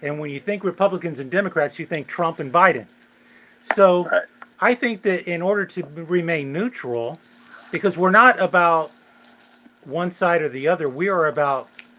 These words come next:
Speaker 1: everyone being in the same room, everybody being in the same boat, so to speak.
Speaker 2: Right.
Speaker 1: We're, we're actually creating an inter-, interfaith dialogue between the Republicans and the Democrats.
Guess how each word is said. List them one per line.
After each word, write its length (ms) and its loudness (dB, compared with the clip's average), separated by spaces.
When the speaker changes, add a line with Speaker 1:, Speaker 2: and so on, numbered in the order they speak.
Speaker 1:
everyone 800 2
being 400 -8
in 100 -8
the 80 -10
same 420 -8
room, 420 -4
everybody 460 0
being 300 -6
in 100 -8
the 80 -8
same 300 -6
boat, 340 2
so 200 -6
to 80 -6
speak. 360 -6
Speaker 2:
Right. 200 4
Speaker 1:
We're, 320 2
we're 320 2
actually 600 2
creating 520 -2
an 200 -6
inter-, 380 -2
interfaith 540 -2
dialogue 480 2
between 380 -8
the 60 -8
Republicans 560 -4
and 120 -8
the 40 -8
Democrats. 680 -2